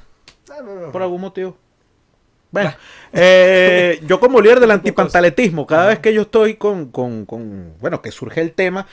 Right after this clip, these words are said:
Speaker 2: yo digo, "Coño, la palabra pantaleta es una vaina
Speaker 1: Espantoso.
Speaker 2: deplorable".
Speaker 1: Ok.
Speaker 2: Es
Speaker 1: ¿Y la
Speaker 2: espantoso.
Speaker 1: panty? Panty.
Speaker 2: Y siempre caemos al tema y me dice, "Ay,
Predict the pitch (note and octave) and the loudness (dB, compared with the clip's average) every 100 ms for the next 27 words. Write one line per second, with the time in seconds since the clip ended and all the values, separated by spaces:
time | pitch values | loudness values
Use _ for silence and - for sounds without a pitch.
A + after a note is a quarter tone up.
0 | - - A2 A2+ - D#3+ F#2+ F2+ G2 G2+ | -20 -10 -6 -6 -8 -16 -16 -18 -20 -18
1 | - A2+ D#3 - F3+ C#3+ C3 C3+ D#3+ F3 | -16 -14 -14 -14 -16 -14 -14 -14 -14 -12
2 | F3+ F3 F3 F3 F#3 F#3 F3 - D2 - | -12 -10 -10 -10 -12 -12 -12 -14 -18 -18
3 | - - - - B2 C3+ C#3 C#3 B2+ C#3 | -20 -20 -18 -18 -10 -6 -4 -2 0 0
4 | A2 F#2 - - D3 B2+ A#2 _ _ - | 0 -8 -18 -20 -20 -20 -20 _ _ -20
5 | B2 C3+ _ _ _ C#3 D3+ - E3 F3+ | -20 -20 _ _ _ -8 -6 0 0 0
6 | F#3+ F3+ D3+ A2+ D#3 E3+ E3 D#3+ _ - | 2 2 2 -2 -8 -10 -14 -20 _ -16
7 | D3+ F3+ E3 A3 D#3+ D#3 F#3+ D#3+ F3+ F#3+ | -6 -4 -2 -4 -4 -4 -4 -4 -4 -4
8 | F3+ E3 D#3 - E3 A#3+ | -6 -8 -8 -12 -4 -4